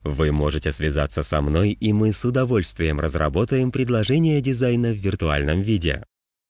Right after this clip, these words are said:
Взгляните на часовой виртуальный дизайн на триста шестьдесят градусов.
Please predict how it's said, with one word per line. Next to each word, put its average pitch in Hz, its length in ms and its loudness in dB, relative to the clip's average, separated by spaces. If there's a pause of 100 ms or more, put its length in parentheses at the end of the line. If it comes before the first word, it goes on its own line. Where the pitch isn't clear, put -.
Взгляните 87 680 2
на 139 100 2
часовой 135 420 2
виртуальный 101 580 2
дизайн 90 520 2
на 117 180 0
триста 165 360 -2
шестьдесят 131 560 0
градусов. 82 640 -2